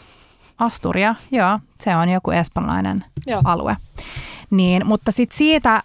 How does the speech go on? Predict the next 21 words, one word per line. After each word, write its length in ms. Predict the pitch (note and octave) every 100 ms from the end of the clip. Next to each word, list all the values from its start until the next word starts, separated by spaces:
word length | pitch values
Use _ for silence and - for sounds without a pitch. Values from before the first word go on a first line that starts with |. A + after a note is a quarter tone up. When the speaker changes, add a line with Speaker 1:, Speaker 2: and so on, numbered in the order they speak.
| -
Speaker 1:
alettiin 560 | F#3+ F#3 - F3+ F3
juttelee, 540 | G3+ G#3 G3 F3 F3+ F#3
että 140 | G3
ehkä, 360 | F#3 - F#3 E3+ _ - -
ehkä 300 | F#3+ - -
ei, 280 | A3 B3+
ja 100 | A3
sit 160 | F#3 G#3+
se 80 | G3+
oli 60 |
yhtäkkiä 260 | E3+ - F#3
silleen, 180 | F#3 F3+
"Ei, 300 | E4 D4 B3 D4
ei, 220 | B3 C4
ei, 220 | B3 A#3
nyt 200 | G#3 A3+
mä 100 | G3+
tiedän." 380 | F#3+ F3 E3+ F3+ - _ _ - -
Ja 60 |
mitä 200 | E3+ E3
se 120 | E3+